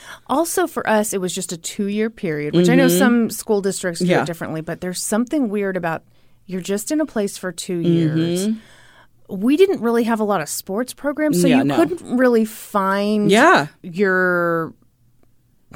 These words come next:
Speaker 1: I almost said specialty, but, like, you couldn't really find
Speaker 2: Yeah.
Speaker 1: your people as
Speaker 2: Yeah.
Speaker 1: easily, so you were
Speaker 2: Absolutely.
Speaker 1: just thrown in with a
Speaker 2: Yeah.
Speaker 1: bunch of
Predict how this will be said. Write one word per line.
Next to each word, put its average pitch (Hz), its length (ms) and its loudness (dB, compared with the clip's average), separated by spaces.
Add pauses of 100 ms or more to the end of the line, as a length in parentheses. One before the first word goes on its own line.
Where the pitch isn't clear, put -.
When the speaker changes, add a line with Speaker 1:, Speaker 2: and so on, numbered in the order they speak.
(160)
Speaker 1:
I 240 80 0
almost 208 240 -2
said 170 160 -6
specialty, 151 840 -10
but, 226 140 -4
like, 247 180 4
you 269 80 2
couldn't 370 300 2
really 311 180 2
find 202 340 4
Speaker 2:
Yeah. 247 200 4
Speaker 1:
your 135 80 0
people 285 360 -2
as 180 140 2
Speaker 2:
Yeah. 240 160 6
Speaker 1:
easily, 349 380 4
so 302 160 0
you 254 220 0
were 165 40 2
Speaker 2:
Absolutely. 226 800 2
Speaker 1:
just 180 120 -14 (880)
thrown 285 440 4
in 302 180 4
with 285 160 4
a 269 80 6
Speaker 2:
Yeah. 277 160 4
Speaker 1:
bunch 285 180 0
of 240 760 2